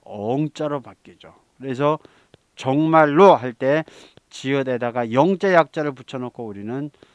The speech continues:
정이라고 읽습니다. 그거 되게 중요하죠. 정말로 상처를 주는 상처, 상, 사약자를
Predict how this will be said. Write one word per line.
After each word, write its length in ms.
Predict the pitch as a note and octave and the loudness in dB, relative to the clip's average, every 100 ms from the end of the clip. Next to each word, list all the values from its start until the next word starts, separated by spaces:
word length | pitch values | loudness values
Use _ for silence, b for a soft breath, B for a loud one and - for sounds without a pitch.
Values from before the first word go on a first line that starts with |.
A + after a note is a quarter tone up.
| b _ _ | b _ _
정이라고 840 | - - G#2+ A#2+ A2 G2+ G2 A#2 G#2+ | -18 -10 -8 -8 -8 -10 -12 -16 -16
읽습니다. 720 | - - F2+ _ - - _ _ _ _ _ _ | -20 -20 -20 _ -20 -20 _ _ _ _ _ _
그거 320 | - F#2+ G#2 | -20 -16 -16
되게 240 | _ G#2 G#2 | _ -18 -16
중요하죠. 680 | - A#2+ B2+ A#2 B2 E3+ E3 B B B _ | -12 -8 -4 -4 2 0 0 B B B _
정말로 580 | A#2 A2+ B2+ C3+ C#3+ D3 | -10 -4 -2 0 -2 -4
상처를 840 | - D#3+ E3 - E3 E3+ A3 G3 | -4 -4 -4 -4 -2 4 4 4
주는 420 | - B2+ D3+ C#3 A2 | -4 -2 0 0 -4
상처, 560 | - A#2+ A#2+ - D3 | -12 -12 -12 -4 -4
상, 360 | B2+ F#3 E3+ C3 | 2 2 2 -2
사약자를 1500 | _ - C3+ C3+ B2 _ F3 F3 - _ _ - E3 F#3 | _ -8 -6 -4 -6 _ 4 4 4 _ _ 2 6 6